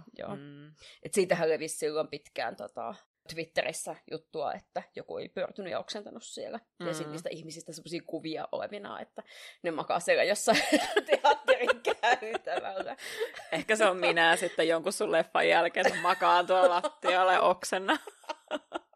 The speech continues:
Speaker 1: Toinen mun semmonen oma muisto tähän leffaan on se, että mä katoin tosi pienenä tästä,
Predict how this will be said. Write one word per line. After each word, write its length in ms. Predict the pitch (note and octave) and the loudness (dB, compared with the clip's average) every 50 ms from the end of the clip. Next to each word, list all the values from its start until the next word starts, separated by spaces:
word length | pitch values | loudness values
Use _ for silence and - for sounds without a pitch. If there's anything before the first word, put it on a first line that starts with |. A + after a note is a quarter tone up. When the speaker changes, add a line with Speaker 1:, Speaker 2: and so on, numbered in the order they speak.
| - - _ _ - | -18 -18 _ _ 4
Speaker 1:
Toinen 340 | B3 B3+ C#4 C#4 C#4 B3+ A#3 | 6 8 8 6 4 0 -6
mun 160 | G#3+ G3 G3 | -6 -6 -6
semmonen 320 | G#3 F#3 F#3 F3+ F3+ - | -6 -6 -6 -6 -6 -6
oma 220 | - G#3+ A#3 A#3+ A3+ | -6 -4 -4 -6 -6
muisto 440 | G3+ G3+ G3+ G3+ G#3 - - F3+ | -6 -6 -8 -8 -8 -10 -12 -10
tähän 240 | F3+ F#3+ E3 D#3+ D#3+ | -8 -6 -4 -2 -2
leffaan 460 | E3 D#3+ D#3+ - _ - F3 E3 - | -2 -4 -4 -6 _ -4 -2 -2 -2
on 120 | D3 D#3+ D#3+ | -4 -6 -8
se, 220 | - - D#3+ D#3+ | -6 -4 -2 -2
että 240 | E3 E3 _ - E3 | -2 -4 _ -14 -12
mä 180 | E3 E3+ E3 D#3+ | -10 -8 -8 -6
katoin 560 | - E3+ D#3+ E3 F3 E3+ E3+ E3 E3 E3 _ _ _ _ - | -4 -6 -6 -4 -4 -6 -4 -6 -8 -12 _ _ _ _ -6
tosi 240 | F#3 F3+ F3 F#3 F3 | -6 -6 -6 -6 -6
pienenä 420 | - F3+ E3+ D#3+ D#3+ D#3+ D#3+ D#3+ | -4 -2 -4 -4 -4 -6 -10 -10
tästä, 500 | D#3+ - D#3+ D#3+ - - _ - D#3 | -8 -8 -8 -8 -10 -12 _ -8 -8